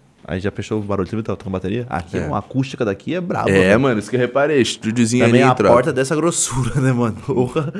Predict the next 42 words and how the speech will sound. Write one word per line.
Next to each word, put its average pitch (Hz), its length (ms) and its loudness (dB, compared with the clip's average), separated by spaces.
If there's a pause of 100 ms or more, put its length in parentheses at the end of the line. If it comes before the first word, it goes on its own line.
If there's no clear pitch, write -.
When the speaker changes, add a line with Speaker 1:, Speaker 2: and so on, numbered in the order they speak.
(280)
Speaker 1:
A 110 100 -8
porta... 131 280 -2
o 131 80 -6
Japa 151 180 2
voltou? 147 300 2
O 285 40 0
Japa 202 140 -2
se - 100 -16
perdeu? 101 240 -2
Speaker 2:
É, 95 40 2
até 98 160 0
Speaker 1:
Ah, 101 40 4
Speaker 2:
é 101 40 2
Speaker 1:
tá 98 80 -4
Speaker 2:
pesado, 120 260 2
Speaker 1:
ali. 107 80 0
Speaker 2:
não, - 20 -4
tá 104 100 -2
ali, 95 120 0
tá 90 120 -4
ali, 90 40 2
Speaker 1:
Tá 90 60 0
aí. 87 60 -2
Speaker 2:
tá 87 60 -4
ali, 85 100 -6
tá 82 40 -14
Speaker 1:
Salve, 92 140 -2
Speaker 2:
ali. 98 40 0
Speaker 1:
Japinha, 92 380 -2
valeu, 87 320 -4
mano. 85 240 -8
Os 87 100 -12
cara, 110 260 2 (580)
os - 60 -14
cara 147 100 0
tava 160 140 2
saindo 165 180 -2
com 160 60 2
a - 20 -4
porta 151 220 2
aberta, 175 220 0
Japa? 104 360 0